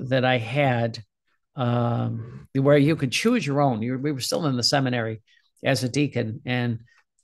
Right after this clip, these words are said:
go, go to the parishes and see which parish you wanna go to. And I went from parish to parish to parish.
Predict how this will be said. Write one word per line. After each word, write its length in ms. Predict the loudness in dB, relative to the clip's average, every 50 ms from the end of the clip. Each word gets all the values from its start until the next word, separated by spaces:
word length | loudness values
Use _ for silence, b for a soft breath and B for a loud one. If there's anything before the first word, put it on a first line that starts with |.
| _ _ -6
go, 140 | -2 -2 -2
go 340 | -2 -2 2 4 4 6 6
to 100 | 4 0
the 120 | -2 -2
parishes 640 | -2 0 2 4 4 2 2 0 -2 -4 -4 -4 -4
and 120 | -6 -4
see 260 | -2 -2 0 0 0
which 240 | 0 -2 -4 -6 -6
parish 360 | -2 0 2 2 2 0 -2
you 60 | -2 0
wanna 200 | 0 0 0 0
go 200 | 2 2 2 2
to. 260 | 0 -4 -10 -10 -12 -14 _ _ -10
And 220 | -6 -6 -4 -2 -2
I 100 | 0 0
went 180 | 0 -2 -4
from 140 | -4 -8 -8
parish 400 | -4 -2 0 0 0 0 -2 -6
to 80 | -12 -8
parish 340 | -4 -2 -2 -2 -4 -6
to 80 | -12 -12
parish. 380 | -6 -4 -2 -2 -2 -4 -8